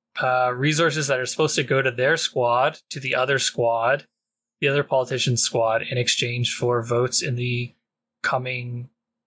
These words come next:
uh, in, in the, the next vote that's coming up. Um,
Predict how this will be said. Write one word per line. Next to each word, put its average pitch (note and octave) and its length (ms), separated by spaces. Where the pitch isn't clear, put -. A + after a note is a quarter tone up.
uh, A#2+ 420
in, C3 120
in B2+ 180
the, C3 120
the B2+ 180
next B2+ 280
vote C#3 240
that's A#2+ 160
coming B2 340
up. C3+ 280
Um, B2 460